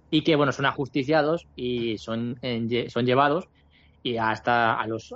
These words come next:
a los varones de la familia parece ser que son, se los llevan a Edimburgo, eh, son condenados a muerte, obviamente, por todos los asesinatos que habían,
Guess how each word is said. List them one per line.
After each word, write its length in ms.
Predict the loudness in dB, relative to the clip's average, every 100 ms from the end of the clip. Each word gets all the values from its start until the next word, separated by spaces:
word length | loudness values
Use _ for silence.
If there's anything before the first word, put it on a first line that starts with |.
| -8
a 120 | -6
los 120 | -4
varones 300 | -2 0 0
de 80 | 0
la 80 | 0
familia 380 | -2 -2 -2 -2
parece 200 | -4 -6
ser 120 | -4
que 140 | -4
son, 500 | -4 -4 -2 -2 -6
se 120 | -6
los 40 | -6
llevan 180 | -2 0
a 80 |
Edimburgo, 800 | 0 -2 2 4 6 6 6 2 -2
eh, 260 | -4 -4
son 160 | -4 -4
condenados 280 | -2 -2 -2
a 40 |
muerte, 320 | 2 0 2
obviamente, 420 | 2 2 2 0 0
por 160 | -2
todos 580 | 0 0 2 2 2 -2
los 220 | -6 -4 -2
asesinatos 340 | 0 0 0
que 100 | 0
habían, 420 | 2 4 4 2